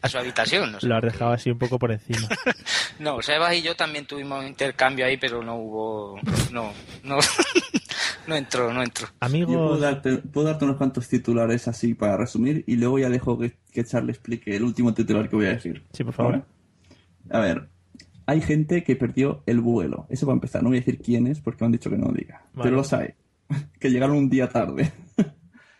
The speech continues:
Speaker 3: Otro titular. El, el viernes vino la policía porque los podcasters hacíamos mucho ruido.
Speaker 2: Sí, lógico, eso.
Speaker 1: Perdona, pero porque justo en Canalejas,
Speaker 2: Joder.
Speaker 1: enfrente, pero enfrente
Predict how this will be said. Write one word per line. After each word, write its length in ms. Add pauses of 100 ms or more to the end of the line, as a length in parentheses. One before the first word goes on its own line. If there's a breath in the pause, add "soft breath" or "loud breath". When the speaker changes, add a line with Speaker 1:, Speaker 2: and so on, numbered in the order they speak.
(580 soft breath)
Speaker 3:
Otro 260
titular. 540 (100)
El, 420
el 120
viernes 500 (200)
vino 300
la 120
policía 580
porque 220
los 100
podcasters 480
hacíamos 340
mucho 400
ruido. 400 (640 soft breath)
Speaker 2:
Sí, 380 (100)
lógico, 460
eso. 380 (240)
Speaker 1:
Perdona, 440
pero 220 (100)
porque 560 (120)
justo 380
en 100
Canalejas, 680 (380 loud breath)
Speaker 2:
Joder. 360
Speaker 1:
enfrente, 720
pero 200
enfrente 600